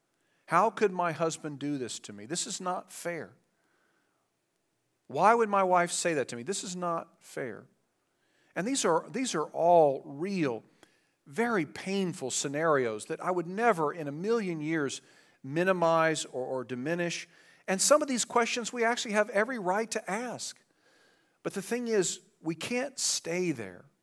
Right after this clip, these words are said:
We can't linger there too long. Otherwise, we begin to question God's goodness,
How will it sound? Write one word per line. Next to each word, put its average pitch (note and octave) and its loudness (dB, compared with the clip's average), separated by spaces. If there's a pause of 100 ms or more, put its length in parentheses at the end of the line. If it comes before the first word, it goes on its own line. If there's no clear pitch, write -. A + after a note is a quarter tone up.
(920)
We D3+ -4
can't A#3+ -2
linger E3 2
there D3 4
too G3 -4
long. D3+ 2
Otherwise, E3+ 4
we C#3+ -8
begin D#3 -4
to C#3+ -4
question E3 -4
God's A#2 -6
goodness, F3 -8